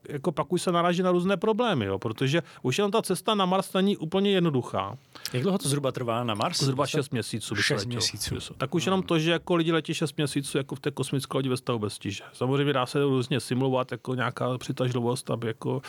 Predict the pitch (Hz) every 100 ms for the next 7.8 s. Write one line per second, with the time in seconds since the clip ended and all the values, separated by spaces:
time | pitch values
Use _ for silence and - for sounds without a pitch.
0 | - - - 113 117 127 127 127 - 123
1 | - 135 127 123 - 113 113 120 123 117
2 | 117 117 113 127 120 120 123 120 - 117
3 | 123 120 117 123 127 123 - 117 117 117
4 | 120 120 120 - 113 117 117 117 113 -
5 | 123 120 101 117 123 - - - - -
6 | - - 151 123 113 113 113 117 127 127
7 | 120 135 123 127 123 117 -